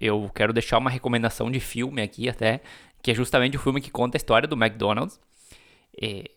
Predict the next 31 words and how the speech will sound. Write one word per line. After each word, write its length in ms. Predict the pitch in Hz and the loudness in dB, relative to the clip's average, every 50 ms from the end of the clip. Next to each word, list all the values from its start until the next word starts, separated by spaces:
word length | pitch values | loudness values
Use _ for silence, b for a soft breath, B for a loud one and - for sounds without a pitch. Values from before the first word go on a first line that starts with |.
| _ _ - | _ _ -2
como 220 | - 127 131 160 | 2 2 4 4
uma 160 | 180 190 190 | 6 4 4
pessoa 280 | 180 175 - - 156 160 | 4 4 2 4 2 2
identificou 760 | 165 151 175 170 - - - - - _ _ - - 139 202 | 4 2 0 0 0 -6 -6 -6 -8 _ _ 0 4 4 4
essa 180 | 247 - - - | 4 4 2 0
padronização 840 | - 117 117 117 117 113 113 107 107 110 - - - 117 113 139 156 | 2 2 0 0 -2 -2 -2 0 0 0 0 2 4 4 4 4 2
e 80 | 165 | 0
viu 220 | 151 123 127 139 139 | -2 0 0 0 0
que 100 | - 160 | 0 -6
tinha 240 | - - 156 151 147 | -6 -2 0 0 2
potencial 480 | - 143 135 147 147 - - 127 123 | 2 2 2 0 -2 2 2 2 2
pra 100 | 139 139 | 2 0
se 60 | 131 | -2
transformar 400 | - 143 135 - - 127 127 135 | -2 -6 -4 0 0 2 2 2
em 80 | 139 135 | 4 4
algo 220 | 135 143 143 151 | 4 4 4 2
muito 280 | 139 139 147 156 - 190 | 0 0 -2 -2 -2 -4
maior 320 | 208 - - - - 233 | -2 0 0 0 0 0
do 80 | 226 196 | 0 -2
que 120 | - - - | -2 0 0
era. 220 | - - - - B B B B B B B B - | 0 0 -2 -4 B B B B B B B B -16
O 40 | |
filme 200 | - - 123 131 | -8 -4 -4 -4
se 100 | 139 - | -2 -4
chama 300 | 156 - 143 135 143 156 | -2 0 2 2 4 4
o 80 | 151 135 | 2 2
F-, 220 | - - - 113 | 2 -2 -2 2
eh, 200 | 120 117 117 113 | 2 4 4 4
Fome 260 | 107 - 127 127 151 165 | 2 4 2 2 2 2
de 80 | 170 | -2
Poder, 480 | - - 127 117 110 110 131 214 - | 2 2 4 4 6 4 4 4 0